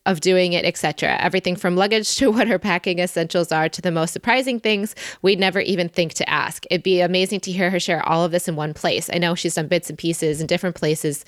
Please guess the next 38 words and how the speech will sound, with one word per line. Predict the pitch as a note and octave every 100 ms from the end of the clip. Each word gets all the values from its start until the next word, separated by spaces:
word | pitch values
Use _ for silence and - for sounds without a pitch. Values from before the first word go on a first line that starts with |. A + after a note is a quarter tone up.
| - - - - -
of | G#3+ A3
a | G#3
nomad | F3+ E3 D#3 C#3+
life, | D3+ D3+ - -
but | -
for | -
the | E3+ F3+
Inner | F#3
Voice | E3 E3 D#3+
Community | F3 D#3+ D3+
Podcast | D3 C#3+ - C#3 -
would | C3+
be | C#3 -
epic." | D3 - - -
And | D3
someone | - D#3+ D3+
said, | D#3 D3+
"Strongly | F3 D#3+ D#3 -
agreed." | E3 E3+ D#3 A2+ - - - - -
Uh, | F3+ E3 D#3+ D3
okay, | G#3+ B3 G#3
so | D#3+ C#4 B3 -
<laughs> | - -
this | G#3+ D#4 D#4+
is | G#4+ G#4 F#4+ - - - -
obviously | G#3 B3 C4+ C4 A#3
an | - G#3
amazing | A3 B3 F4+ E4 A3
summary, | - - G4 A4 G3+
by | F#3+ G3+
the | F#3+
way, | G3+ G3
Jennifer, | A3 G#3 A#3+ A#3 G3 -
or | A#3
Jessica, | G#3 G#3 - G3+ G3
I | -
should | C#4 F#4
say. | - E4 C4